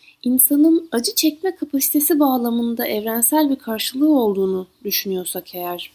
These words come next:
biz bu kavramın, tabii ki aklımıza Susan Sontag'ın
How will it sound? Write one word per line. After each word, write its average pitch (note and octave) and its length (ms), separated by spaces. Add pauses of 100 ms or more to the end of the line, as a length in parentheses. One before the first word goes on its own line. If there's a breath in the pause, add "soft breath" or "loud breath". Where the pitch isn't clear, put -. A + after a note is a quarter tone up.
(140)
biz F3+ 180
bu F3 80
kavramın, F3+ 500 (360 loud breath)
tabii D#4 300
ki A#3 160
aklımıza G#3+ 420
Susan C4 260
Sontag'ın B3+ 580